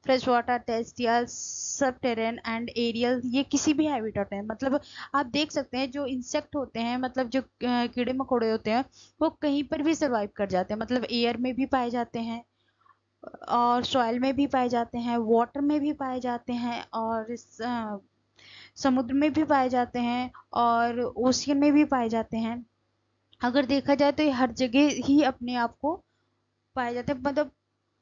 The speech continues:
वर्ल्ड वाइड distributed होते हैं। Some arthropod like the bra-, uh, barnacles and sedentary, कुछ ऐसे होते हैं जो कि, uh,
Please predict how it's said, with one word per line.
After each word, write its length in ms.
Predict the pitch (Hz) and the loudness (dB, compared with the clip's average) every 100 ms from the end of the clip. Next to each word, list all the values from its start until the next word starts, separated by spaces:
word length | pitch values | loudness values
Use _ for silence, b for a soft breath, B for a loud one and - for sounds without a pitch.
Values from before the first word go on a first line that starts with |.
| 233 | -2
वर्ल्ड 260 | 262 269 | 0 0
वाइड 260 | 254 220 208 | 0 -2 -4
distributed 680 | 208 - 226 202 196 202 220 | -10 -12 -10 -6 -2 -2 0
होते 280 | 185 - | 0 0
हैं। 220 | 104 98 98 _ _ _ _ _ _ _ _ _ _ _ _ _ _ - | -2 -4 -6 _ _ _ _ _ _ _ _ _ _ _ _ _ _ -12
Some 260 | - 320 | -6 -6
arthropod 500 | 277 254 254 254 285 | -4 -8 -8 -6 -6
like 320 | 254 269 254 | -4 -4 -4
the 100 | 240 240 | -6 -4
bra-, 200 | 240 220 | -6 -6
uh, 360 | 240 233 233 220 202 220 - - | -6 -6 -6 -8 -10 -14 -14 -14
barnacles 640 | 208 226 247 240 247 277 - - | -4 0 2 0 -2 -4 -4 -4
and 220 | 240 262 277 _ _ | -4 -4 -8 _ _
sedentary, 500 | - 226 226 226 262 | -2 0 -2 -4 -4
कुछ 260 | 320 302 294 | -2 -2 -4
ऐसे 280 | 247 247 254 | -2 -2 0
होते 280 | 302 269 269 | 0 0 0
हैं 100 | 277 | -2
जो 120 | 262 | 0
कि, 120 | 269 | -4
uh, 260 | 294 262 - | -2 -4 -4